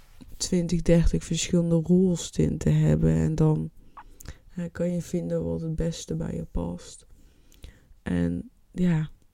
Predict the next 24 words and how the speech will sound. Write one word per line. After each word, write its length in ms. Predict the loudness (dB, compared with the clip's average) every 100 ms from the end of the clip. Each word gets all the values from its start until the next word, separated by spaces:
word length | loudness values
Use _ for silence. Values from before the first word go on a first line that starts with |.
| _ -10
dat 280 | 0 4
heb 240 | 6 8 8
je 120 | 8
dan 200 | 4 2
niet 400 | 0 -2 -6 -16 -10
bij, 520 | 4 4 4 0 2
bij 240 | 4 4 4
andere 360 | 2 2 2 2
merken. 400 | 2 0 0 0
Dan 200 | 2 2
is 120 | 0
het 220 | 0 -2 -8
twee 320 | 2 6 6
roze 440 | 6 2 4 4
lipstiften. 840 | 4 2 2 -2 -2 -2 -2 -4 -4
En 640 | -6 -14 -20 -20 -20 -8
dan 100 | 0
is 60 | 0
het 120 | 2
een 160 | 2 4
donkerroze 720 | 4 4 0 0 0 0 0
en 60 | 0
een 160 | 4
lichtroze. 960 | 4 4 2 0 0 0 0 0 -2 -2